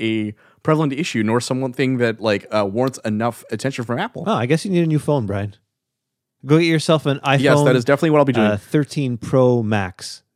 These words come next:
Speaker 2: Go spend
Speaker 1: Sure,
Speaker 2: that seventeen hundred dollars.
Speaker 1: that won't fit in my pocket properly, sure.
Speaker 2: Those phones are very big. <laughs> When I went to the Apple
Speaker 1: They are,
Speaker 2: store,
Speaker 1: yeah.
Speaker 2: I, I, I went and looked at one, and I actually can see the promotion on that one. I don't see it on my iPad. I,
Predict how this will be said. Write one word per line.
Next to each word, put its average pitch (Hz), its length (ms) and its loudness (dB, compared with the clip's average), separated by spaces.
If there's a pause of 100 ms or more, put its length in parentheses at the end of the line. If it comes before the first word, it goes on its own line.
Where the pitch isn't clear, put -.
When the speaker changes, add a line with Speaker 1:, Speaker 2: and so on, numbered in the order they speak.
(140)
Speaker 2:
Go 160 140 -2
spend 135 260 0
Speaker 1:
Sure, 117 140 4
Speaker 2:
that 92 80 -2
seventeen 113 420 0
hundred 104 260 -6
dollars. 101 140 0
Speaker 1:
that 123 80 6
won't 131 260 2
fit - 380 0
in 120 80 -4
my 117 120 4
pocket 110 320 0
properly, 127 340 -6
sure. - 320 -14 (340)
Speaker 2:
Those 175 240 6
phones 196 240 0
are 123 100 2
very 104 460 -2
big. 92 400 -8
<laughs> - 60 -18
When 165 180 -2
I 165 120 0
went 151 220 0
to - 80 -16
the 113 120 -2
Apple 113 200 -2
Speaker 1:
They 120 80 2
are, 104 80 0
Speaker 2:
store, 104 200 -4
Speaker 1:
yeah. 98 180 -6 (420)
Speaker 2:
I, 104 280 -6
I, 104 360 -6
I 110 120 -6
went 107 120 -2
and 101 120 -6
looked 110 160 -6
at 101 100 -4
one, 98 260 -10 (460)
and 156 140 -2
I 156 60 0
actually 135 520 -4
can 107 320 -8
see 104 200 -10
the 92 100 -10
promotion 92 560 -10
on 90 120 -14
that 85 140 -14
one. 87 140 -16
I 104 80 -6
don't 123 180 -2
see 147 180 -4
it 123 60 0
on 113 140 -4
my 104 280 -6
iPad. 127 280 -8
I, 95 180 -10